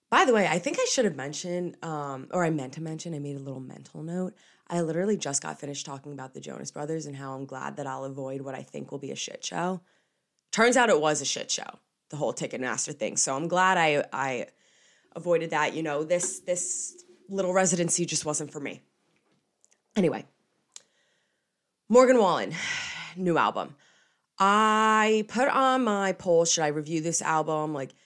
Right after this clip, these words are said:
or I put on my poll, I put on a story, a poll, should I review this album? Yes or no? I think I got a decent amount of votes for yes, but then I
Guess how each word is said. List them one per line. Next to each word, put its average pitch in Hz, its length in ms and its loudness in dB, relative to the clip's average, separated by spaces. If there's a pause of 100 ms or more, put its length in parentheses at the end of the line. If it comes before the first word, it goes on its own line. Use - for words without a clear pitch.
(240)
or 180 100 0
I 156 100 6
put 147 140 -8
on 135 80 -4
my 120 80 -8
poll, - 180 -10
I 120 60 -8
put 175 140 -4
on 165 80 0
a 151 60 2
story, 139 340 2
a 135 40 -6
poll, 135 360 -4
should 147 140 -8
I 147 40 -2
review 147 260 -4
this 143 160 -6
album? 151 480 -2
Yes 143 200 -6
or 156 40 -10
no? 165 380 -2 (480)
I 202 40 -4
think 220 160 2
I 285 80 4
got 285 160 4
a 285 40 0
decent 190 360 0
amount 170 180 2
of 160 80 -2
votes 147 220 0
for 156 120 -6
yes, 139 360 -4
but - 180 -6
then 147 120 -2
I 139 160 -4